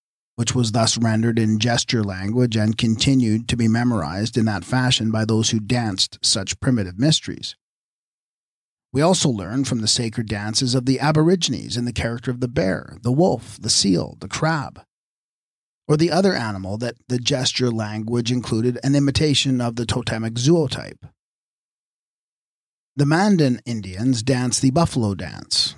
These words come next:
the heads of the dancers being covered with a mask made of the buffalo's head and horns. In other dances of the dog and bear totems, the dancers acted in the characters of the animals.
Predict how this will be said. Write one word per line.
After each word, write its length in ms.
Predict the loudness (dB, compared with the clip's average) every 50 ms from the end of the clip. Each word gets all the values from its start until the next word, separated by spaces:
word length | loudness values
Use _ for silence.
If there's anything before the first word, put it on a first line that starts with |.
| -10 -6
the 80 | -2 0
heads 300 | 2 2 2 2 2 0
of 80 | 0
the 80 | 0 0
dancers 480 | 0 0 0 0 0 0 0 -2 -2
being 240 | 0 0 0 0 0
covered 340 | 0 0 0 2 2 2 2
with 140 | 4 4 4
a 40 | 4
mask 480 | 4 4 4 2 0 -2 -4 -4 -2
made 200 | -2 -2 0 0
of 100 | -2 0
the 100 | -2 -2
buffalo's 640 | 0 2 0 0 0 -2 -4 -2 -2 -2 -2 -2 -2
head 260 | -2 -2 -4 -4 -6 -6
and 120 | -8 -8
horns. 720 | -6 -2 -2 -2 0 -2 -4 -6 -10 -12 -12 -12 -12 -16 -20 -20 -20 _ _ _ _ _ _ 0
In 140 | 2 4
other 180 | 4 4 2 0
dances 560 | 0 -2 -4 -4 -4 -2 2 2 2 2 2
of 100 | 0 0
the 80 | 0 0
dog 460 | 0 0 0 0 0 2 0 2 2
and 220 | 2 2 2 0
bear 280 | 0 -2 -2 0 0 0
totems, 600 | 0 -2 -4 -2 -2 0 2 2 2 2 0 -4 _ _ _ _ _ _ _ _ _ _ _ _ _ -2
the 60 | 0
dancers 460 | 2 2 4 2 2 2 2 2 2
acted 320 | 2 0 0 0 2 2 2
in 120 | 4 2
the 60 | 0
characters 460 | 0 0 0 0 -2 -2 -4 -4 -2 -2
of 80 | 0
the 100 | 0 0
animals. 600 | 0 0 -2 -4 -4 -6 -8 -10 -12 -14 -14 -16